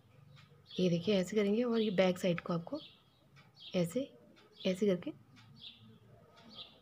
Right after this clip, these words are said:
ये देखिए इस तरीके से फंदा डाल के आपको इसको एक करना है। ये देखिए ऐसे निकालेंगे और ये देखिए इस तरीके का बन के रेडी हो गया।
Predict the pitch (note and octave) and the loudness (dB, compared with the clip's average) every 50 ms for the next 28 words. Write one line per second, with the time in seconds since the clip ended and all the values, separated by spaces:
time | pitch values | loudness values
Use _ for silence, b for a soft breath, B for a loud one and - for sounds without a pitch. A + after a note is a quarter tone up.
0 | - - - - - - - - - - - F#3+ F#3 F3+ E3+ - - C#4 - - | -20 -20 -20 -20 -20 -20 -20 -20 -16 -6 -2 0 0 0 0 -2 -6 -8 -8 -8
1 | - - - - - - - - - - - - - - - - - - - - | -20 -20 -18 -16 -16 -16 -18 -20 -20 -20 -20 -20 -20 -20 -20 -20 -18 -18 -16 -16
2 | - - - - - - - - - - - - - - - - - - - - | -16 -16 -18 -20 -20 -20 -16 -14 -14 -14 -16 -18 -20 -20 -18 -14 -14 -14 -10 -4
3 | - G#3+ G3+ - - A3 G#3 F#3 G3+ G3 - A3+ G#3 - G#3 G3 G3 G3 G3 G3 | -2 -2 0 6 8 8 8 8 6 2 0 0 0 2 4 6 6 8 8 8
4 | F#3+ F3+ F3+ - A3+ G#3 F#3+ - - B3 D4 - - - - - - F3 - - | 6 6 6 4 2 2 2 2 2 2 2 2 0 -4 -6 -6 -6 -6 0 2
5 | G3+ F#3 F3+ F3 - F3 E3 D#3 D#3+ D#3+ D#3+ D#3+ - - - - - - - F3+ | 4 4 4 4 4 2 4 4 4 2 0 -2 -4 -10 -20 -20 -18 -8 -4 -2
6 | E3+ E3 D#3 - - E3 - - _ - - - - - - - - - _ _ | -2 -2 -2 -4 -6 -10 -10 -12 _ -20 -20 -20 -20 -20 -20 -20 -20 -20 _ _
7 | _ _ _ _ _ - - - - - G3 F#3 F3+ - G#3+ A3 A3 - G3+ G3+ | _ _ _ _ _ -20 -20 -16 -8 -4 -4 -2 0 2 2 2 2 2 2 4
8 | G#3 A3+ B3 C4 - G3 F3+ F3+ F3+ F3 F3 E3 - A3 G#3+ G#3 - - G3 F#3 | 4 4 4 4 2 2 4 4 4 2 0 0 0 0 0 0 2 2 2 2
9 | F3+ - - - G3 F#3+ F#3 F#3 F#3 G3 F#3+ F#3 E3+ E3+ F#3 F#3 F3+ F#3+ A#3+ | 2 -2 0 2 2 4 4 4 2 4 4 4 4 6 4 4 4 2 0